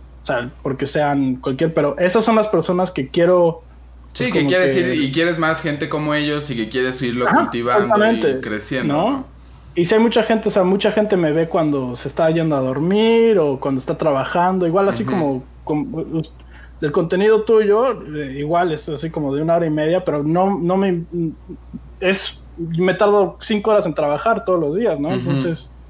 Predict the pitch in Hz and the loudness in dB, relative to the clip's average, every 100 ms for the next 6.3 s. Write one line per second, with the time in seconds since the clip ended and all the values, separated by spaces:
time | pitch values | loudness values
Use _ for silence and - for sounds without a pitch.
0 | - - - 170 202 214 175 170 180 196 | -20 -12 -2 2 4 4 2 4 4 4
1 | 214 190 208 208 165 156 170 180 180 170 | 2 0 0 0 0 -2 0 0 2 0
2 | 139 139 - 165 160 147 - 180 175 170 | -2 -4 -2 -2 -2 -6 -4 -4 -2 -6
3 | - 170 156 139 - 165 175 170 165 165 | -4 -4 -4 -6 -4 0 2 2 2 2
4 | 196 233 - 135 127 123 127 139 139 147 | 0 0 -2 -4 -4 -6 -6 -4 -2 -2
5 | 156 160 - 160 - 135 156 151 160 170 | -2 -4 -4 -4 -4 -6 -2 -2 0 2
6 | 165 120 123 | 2 0 -4